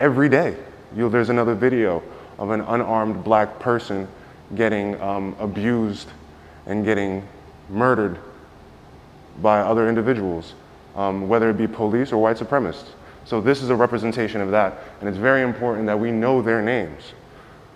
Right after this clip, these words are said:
'cause these are the people who are victims, right? And, you know, let media tell you one way or another, they might paint a p-, different picture, but at the end of the day, in my opinion, if a person of,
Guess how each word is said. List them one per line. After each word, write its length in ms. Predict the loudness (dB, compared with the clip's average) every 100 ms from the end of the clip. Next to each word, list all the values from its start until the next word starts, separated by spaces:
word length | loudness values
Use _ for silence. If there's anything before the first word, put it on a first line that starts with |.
| -20 -20 -18 -12
'cause 120 | -2
these 220 | 0 2
are 60 | 0
the 80 |
people 480 | -2 -4 0 0 -2 -4
who 100 | 0
are 80 | 0
victims, 760 | 2 0 0 -2 -4 -10 -16 -18 -20 -20 -20 -20 -20 -20 -4
right? 240 | 2 2 0 -8
And, 240 | -8 -8 -4
you 140 | -2
know, 240 | 0 -2 -6 -8
let 260 | 2 4 6
media 280 | 6 6 4
tell 220 | 4 2
you 160 | 2 -2 -6
one 240 | 0 2
way 100 | 4
or 80 | 4
another, 320 | 2 2 0
they 140 | 0 0
might 280 | 2 0 -2 -10 -18 -18 -14
paint 200 | -2 0
a 20 | 0
p-, 80 | -2
different 260 | -2 0 2
picture, 360 | 0 0 -4 -6 -16 -20 -20 0
but 120 | 2
at 80 | 2
the 100 | 2
end 80 | 2
of 80 |
the 80 | 2
day, 320 | 4 6 4 0 -8 -18 -20 -10
in 80 | 0
my 200 | 4 6
opinion, 460 | 6 2 -2 -4 -6 -12 -20 -20 -20 -20 -20 -20 -20 -20 -20 -20 -20 -20 -20 -20 -20 -16 -6
if 120 | -6 -4
a 80 | -6
person 640 | -6 -4 4 4 4 0
of, 320 | 4 2 2